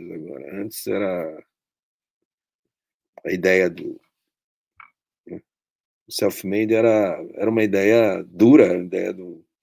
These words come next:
do vencer, né, a competição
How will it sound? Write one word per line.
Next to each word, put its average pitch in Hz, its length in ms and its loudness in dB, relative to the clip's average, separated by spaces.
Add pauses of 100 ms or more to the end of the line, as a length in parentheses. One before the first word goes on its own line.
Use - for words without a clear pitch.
(1080)
do 85 460 -10
vencer, 104 720 6
né, 104 260 -4 (500)
a - 60 -14
competição 117 800 0